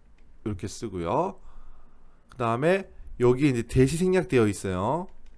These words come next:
That they aren't, 그다음에, 어, highly intelligent. 요 부분이 또 생략이 되어 있어요.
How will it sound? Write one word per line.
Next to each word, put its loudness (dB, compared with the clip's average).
That 0
they 0
aren't, -4
그다음에, -4
어, -10
highly 0
intelligent. -10
요 2
부분이 0
또 -2
생략이 -2
되어 -4
있어요. -12